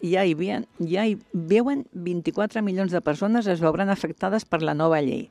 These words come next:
del siete del dos mil vint-i-u del vint de març,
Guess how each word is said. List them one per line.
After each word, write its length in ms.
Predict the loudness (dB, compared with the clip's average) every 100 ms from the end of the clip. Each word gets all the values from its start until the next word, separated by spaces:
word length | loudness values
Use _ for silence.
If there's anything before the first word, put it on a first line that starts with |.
| -6
del 240 | 0 0
siete 400 | 0 0 0 0
del 160 | -2 0
dos 160 | 0
mil 160 | 2 2
vint-i-u 380 | 2 2 2 2
del 220 | 2 2
vint 160 | -2 -2
de 140 | -4
març, 240 | -4 -8